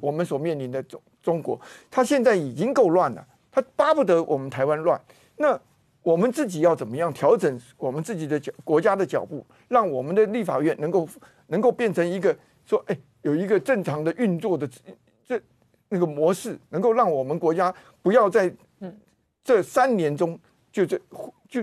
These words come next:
Speaker 1: 就这样乱玩了。
Speaker 2: 所以公民团体想要发动罢免啊。
Speaker 1: 对，可是罢免，
Speaker 2: 嗯。
Speaker 1: 罢免是需要时间的，而且你看，
Speaker 2: 嗯。
Speaker 1: 光一个顾良和罢-，
Speaker 2: 好。
Speaker 1: 拆梁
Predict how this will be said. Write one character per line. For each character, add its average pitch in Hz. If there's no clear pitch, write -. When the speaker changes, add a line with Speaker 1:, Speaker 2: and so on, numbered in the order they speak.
Speaker 1:
就 285
这 294
样 220
乱 202
玩 262
了。 320
Speaker 2:
所 339
以 349
公 320
民 226
团 226
体 226
想 175
要 185
发 202
动 202
罢 196
免 165
啊。 170
Speaker 1:
对， 240
可 180
是 262
罢 294
免， 165
Speaker 2:
嗯。 214
Speaker 1:
罢 311
免 196
是 170
需 202
要 208
时 147
间 147
的， 143
而 -
且 185
你 135
看， 175
Speaker 2:
嗯。 -
Speaker 1:
光 294
一 254
个 226
顾 226
良 170
和 175
罢-， 240
Speaker 2:
好。 -
Speaker 1:
拆 226
梁 139